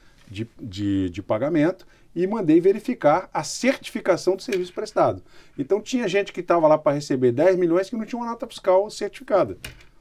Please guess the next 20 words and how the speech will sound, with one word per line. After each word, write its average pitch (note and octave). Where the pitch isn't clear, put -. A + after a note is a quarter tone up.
Eu A2+
montei C3
uma -
comissão F3+
e D4
falei B3+
que C4
não B3
era -
pra G#3
pagar E3+
de B2+
acordo C#3
com, D3+
é, B2
se -
não E3
tivesse D3
aquela D#3+
certificação. -